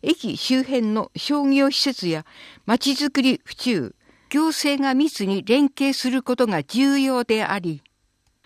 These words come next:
まちづくり府中が担う商業施設等をつなぐ役割を拡充していく必要がある。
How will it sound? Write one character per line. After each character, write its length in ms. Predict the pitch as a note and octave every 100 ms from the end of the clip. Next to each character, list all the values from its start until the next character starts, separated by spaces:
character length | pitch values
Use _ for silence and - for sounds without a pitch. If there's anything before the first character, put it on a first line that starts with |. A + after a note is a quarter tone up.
| -
ま 140 | A#3
ち 120 | B3+
づ 180 | C4 C#4
く 100 | C4
り 100 | B3+
府 140 | C4 -
中 260 | C#4+ C4
が 140 | E3+ D#3
担 360 | F3 G3+ F#3+
う 120 | C#3 - _ _ _
商 300 | - - C#4+
業 240 | C#4 C#4 C#4
施 80 | -
設 280 | C4+ -
等 220 | - B3+ F3
を 80 |
つ 140 | F3+ A3
な 160 | A3
ぐ 80 | G#3+ G3
役 300 | G3 - A#3+
割 300 | B3 F#3 E3+
を 180 | D3+ - - - -
拡 240 | G#3+ C#4
充 220 | B3+ C#4
し 100 | C#4
て 100 | C4
い 60 | B3
く 160 | -
必 220 | A#3 - A#3
要 140 | G#3
が 120 | F#3+
あ 80 | F3
る。 160 | -